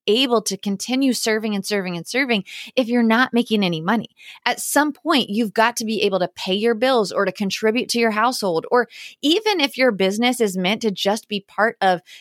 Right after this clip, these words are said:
vacation money for your family, whatever it is that you need to make dollars-wise from your business, if you're not charging, if you're not charging appropriately,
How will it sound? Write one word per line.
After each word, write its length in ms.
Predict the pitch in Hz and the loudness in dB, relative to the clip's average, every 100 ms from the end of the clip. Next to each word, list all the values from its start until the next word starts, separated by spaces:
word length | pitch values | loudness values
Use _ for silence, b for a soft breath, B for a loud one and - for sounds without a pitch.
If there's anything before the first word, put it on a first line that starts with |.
| _ | _
vacation 680 | 254 254 190 214 311 - 233 | 0 0 -2 0 2 2 2
money 220 | 202 185 | 0 -2
for 140 | 165 175 | -4 -6
your 120 | 160 | -6
family, 380 | 180 165 143 - | -6 -6 -8 -12
whatever 720 | 196 262 339 - 269 320 359 | -2 0 0 -2 0 2 0
it 200 | - 240 - | 2 0 2
is 220 | 220 185 | 2 2
that 160 | 180 175 | -2 -2
you 260 | 180 254 | -2 0
need 320 | 247 185 202 | 2 0 -2
to 120 | 214 180 | -4 -6
make 360 | 160 170 247 | -4 -4 -4
dollars-wise 720 | - 147 202 247 233 262 269 | 0 0 2 0 0 -2 -2
from 120 | 247 214 | -2 -4
your 120 | 180 | -2
business, 360 | 180 202 269 285 B B B | -2 0 -2 -4 B B B
if 240 | 269 370 330 | 0 0 2
you're 160 | 330 | 2
not 260 | 285 220 - | 4 2 0
charging, 540 | - 175 175 202 277 | -4 0 0 0 0
if 100 | 262 | -2
you're 120 | 220 | -2
not 160 | 233 233 | -2 -2
charging 340 | 233 226 208 | -2 -2 -2
appropriately, 920 | 175 - - 180 277 285 - 320 349 | -4 -6 -4 -2 -2 -4 -2 -2 -2